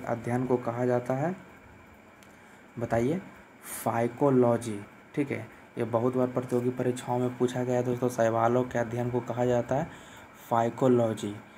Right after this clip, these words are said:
ठीक है। उसके बाद आपको याद रखना है कि शैवाल प्रायः हरित लवक युक्त होते हैं, ठीक है, यानी इसमें क्लोरोफिल पाया जाता है,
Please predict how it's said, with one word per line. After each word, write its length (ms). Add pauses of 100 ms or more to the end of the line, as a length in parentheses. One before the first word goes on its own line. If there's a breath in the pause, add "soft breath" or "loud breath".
(320 loud breath)
ठीक 120
है। 80
उसके 320
बाद 260
आपको 260
याद 220
रखना 280
है 140
कि 180
शैवाल 520 (120)
प्रायः 380
हरित 440
लवक 440
युक्त 440 (600 loud breath)
होते 240
हैं, 220
ठीक 180
है, 120 (440 loud breath)
यानी 380
इसमें 480
क्लोरोफिल 680 (120)
पाया 280
जाता 340
है, 220